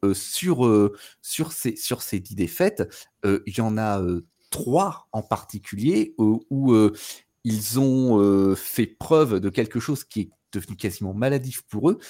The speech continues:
c'est de laisser filer des matchs alors qu'ils ont une avance importante. Euh, contre, en particulier contre Denver en week quatre, ils mènent vingt-huit sept, ils vont encaisser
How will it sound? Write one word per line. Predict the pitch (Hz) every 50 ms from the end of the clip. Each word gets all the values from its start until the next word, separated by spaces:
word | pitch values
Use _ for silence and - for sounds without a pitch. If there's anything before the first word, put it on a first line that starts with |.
| - _ -
c'est | - - - 120
de | 110 107
laisser | 107 123 117 - - 131
filer | 123 - - - - 185 190 175
des | 123 110 98
matchs | 101 131 156 - - - - - _ _ _ _ _ _ _ _ -
alors | - 95 104 135 147 -
qu'ils | - - 120 104 107 104
ont | 113 143 185 254 - _ _ _ _ _ _
une | - 104 101
avance | 95 95 - 160 170 170 - - - _ -
importante. | 120 117 117 120 - - - 151 - - - - _ _ - _ _ _ _ -
Euh, | 101 98 190 190 95 95 92 - _ _ _ _ -
contre, | - 151 139 - - - -
en | 135 123
particulier | - 139 - - 156 143 - 147 143 151 139 139 - _ -
contre | - 170 160 170 - 151 147
Denver | 143 139 131 120 123 135 135 123 110 - - _ _ _ _ _ _ _ _
en | - 104
week | 98 104 101 - _
quatre, | - - 143 196 - - - - -
ils | 123 120
mènent | 127 131 127 110 101 - _ -
vingt-huit | 101 95 95 117 175 202 - - - 165 170
sept, | - - 165 160 156 160 - - _ _
ils | - 127 113
vont | 117 127
encaisser | 123 120 - - 120 - - - 127 113